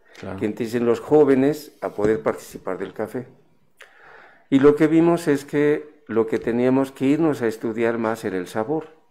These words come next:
Speaker 1: Ujú.
Speaker 2: No solamente el sistema de manejo, que es muy importante, ¿no?
Speaker 1: Sí,
Speaker 2: O sea,
Speaker 1: sí.
Speaker 2: cómo manejas el café, pero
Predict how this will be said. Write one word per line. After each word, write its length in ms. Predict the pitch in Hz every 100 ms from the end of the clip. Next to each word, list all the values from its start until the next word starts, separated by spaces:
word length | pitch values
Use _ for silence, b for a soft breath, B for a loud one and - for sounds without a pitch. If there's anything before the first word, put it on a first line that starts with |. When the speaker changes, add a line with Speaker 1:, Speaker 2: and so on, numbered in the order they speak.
| _ _
Speaker 1:
Ujú. 640 | 180 95 92 92 101 - 147
Speaker 2:
No 200 | 113 127
solamente 640 | 131 135 123 120 123 117
el 80 | 123
sistema 520 | 120 98 - 104 101
de 80 | 98
manejo, 500 | 104 107 117 110 - _
que 120 | 135
es 120 | 143
muy 220 | 170 180
importante, 560 | 175 143 - 127 117 -
¿no? 80 | 104
Speaker 1:
Sí, 80 | 120
Speaker 2:
O 40 |
sea, 160 | 120 98
Speaker 1:
sí. 60 |
Speaker 2:
cómo 200 | - 117
manejas 440 | 117 98 127 131 101
el 100 | 92
café, 220 | - -
pero 340 | 247 127 127